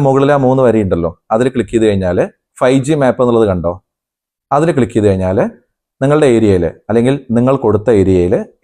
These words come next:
എവിടെയൊക്കെ ഫൈവ് ജി ഉണ്ട് എന്നുള്ളത് കൃത്യമായിട്ട് ഇതിൽ കാണിക്കുന്നുണ്ട്. ഇതിൽ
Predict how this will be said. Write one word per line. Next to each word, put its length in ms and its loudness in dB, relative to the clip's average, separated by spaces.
എവിടെയൊക്കെ 460 -2
ഫൈവ് 260 2
ജി 140 -2
ഉണ്ട് 140 0
എന്നുള്ളത് 300 -2
കൃത്യമായിട്ട് 600 -2
ഇതിൽ 200 -2
കാണിക്കുന്നുണ്ട്. 560 -6
ഇതിൽ 160 0